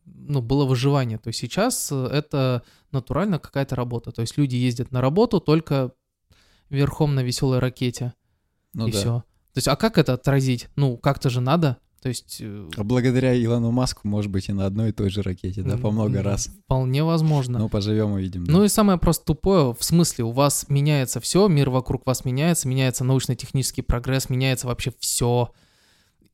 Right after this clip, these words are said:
Speaker 1: Он может ускоряться, замедляться, там, не знаю, может быть, скоро будут киборги, и внесут в Конституцию киборгов, там, что каких-то можно, например...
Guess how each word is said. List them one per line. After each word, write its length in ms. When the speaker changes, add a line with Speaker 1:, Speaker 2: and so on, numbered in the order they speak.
Speaker 1:
Он 140
может 340
ускоряться, 600
замедляться, 680
там, 220
не 100
знаю, 440
может 260
быть, 160
скоро 300
будут 380
киборги, 580
и 40
внесут 460
в 80
Конституцию 680
киборгов, 540
там, 320
что 600
каких-то 420
можно, 280
например... 600